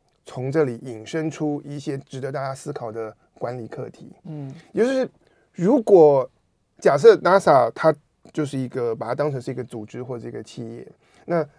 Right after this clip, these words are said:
Speaker 1: 他们要做创新的研发，其实需要由专家来帮他们评选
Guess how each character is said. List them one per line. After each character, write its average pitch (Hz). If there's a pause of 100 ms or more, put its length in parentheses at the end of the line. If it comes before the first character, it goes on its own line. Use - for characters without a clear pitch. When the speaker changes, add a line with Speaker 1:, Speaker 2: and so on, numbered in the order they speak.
(240)
Speaker 1:
他 202
们 170
要 170 (600)
做 170
创 156
新 147
的 147
研 123
发， 131 (160)
其 -
实 160
需 151
要 156
由 135
专 165
家 151 (200)
来 123
帮 147
他 143
们 131
评 131
选 131